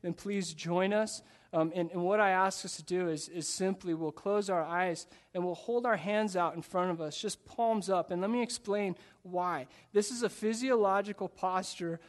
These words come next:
of surrender and humbleness. Try this this week. You get in an argument with somebody. Don't stand like this. They'll think you're weird.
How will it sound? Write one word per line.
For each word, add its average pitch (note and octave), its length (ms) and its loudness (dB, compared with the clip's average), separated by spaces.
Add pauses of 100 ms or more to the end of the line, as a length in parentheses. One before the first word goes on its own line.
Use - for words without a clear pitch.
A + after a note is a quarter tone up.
(120)
of D#3 120 -2
surrender F#3 540 2
and E3 80 0
humbleness. D3 680 -2 (960)
Try A3 240 12
this E3+ 180 0
this E3 220 -6
week. C3 260 -10 (720)
You F3+ 100 -10
get G#3+ 160 6
in A3+ 140 6
an G3+ 100 2
argument F3+ 560 2
with C3+ 140 -8
somebody. D3 580 -2 (1500)
Don't D3+ 240 -10
stand D3 300 -6
like C3 220 -10
this. B2+ 240 -10
They'll C#3 100 -10
think C3+ 240 -12
you're C3 80 -14
weird. B2+ 400 -14